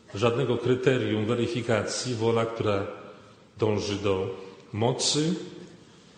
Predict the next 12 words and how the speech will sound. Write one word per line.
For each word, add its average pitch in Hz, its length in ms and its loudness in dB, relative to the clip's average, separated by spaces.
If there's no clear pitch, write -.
I 123 60 -4
to 151 80 6
jest 147 140 4
też 151 180 2
jedna 143 260 2
z 113 80 0
definicji 131 540 0
magii, 101 480 0
na 104 100 -2
przykład - 540 -2
Aleistera 117 480 2
Crowleya, 123 600 2